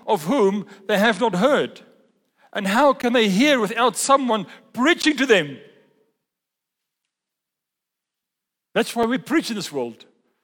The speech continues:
That's why we, you, you give a word in this world.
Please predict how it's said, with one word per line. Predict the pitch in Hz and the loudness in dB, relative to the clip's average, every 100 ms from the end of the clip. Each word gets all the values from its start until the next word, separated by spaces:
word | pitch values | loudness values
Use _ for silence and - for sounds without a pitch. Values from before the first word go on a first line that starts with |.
| _ _ _ _ _ _ _ | _ _ _ _ _ _ _
That's | 226 - | -4 0
why | 247 | 2
we, | 226 254 | 2 2
you, | 285 | 0
you | 220 320 | 0 -2
give | 247 247 | 0 -2
a | 262 | 0
word | 294 302 185 | 0 0 -2
in | |
this | 190 147 | -6 -6
world. | 156 135 120 | -4 -4 -6